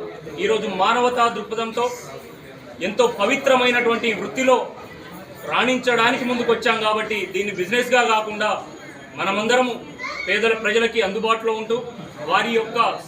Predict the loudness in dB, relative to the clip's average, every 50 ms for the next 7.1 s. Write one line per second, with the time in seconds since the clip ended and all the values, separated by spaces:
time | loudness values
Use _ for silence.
0 | -2 2 4 6 6 6 4 4 0 -2 -4 -4 -6 -6 -4 -2 -2 -2 -2 -2
1 | -4 -4 -4 -4 -6 -8 -10 -8 -6 -4 -4 -4 -2 -4 -6 -4 -4 -2 2 4
2 | 4 4 2 0 -4 -6 -6 -4 -4 -4 -4 -4 -6 -8 -6 -4 0 2 2 2
3 | 2 0 -2 -4 -4 -4 -4 -4 -6 -6 -4 -2 -2 0 0 0 0 0 0 2
4 | 2 2 2 2 0 -2 -2 -4 -4 -8 -12 -16 -14 -14 -8 -4 -2 2 4 6
5 | 6 6 6 4 2 -2 -2 -2 0 2 2 2 2 2 2 4 4 4 4 4
6 | 2 -4 -8 -12 -14 -14 -14 -12 -6 -4 -4 -2 -2 0 0 2 2 2 0 -2
7 | -2 0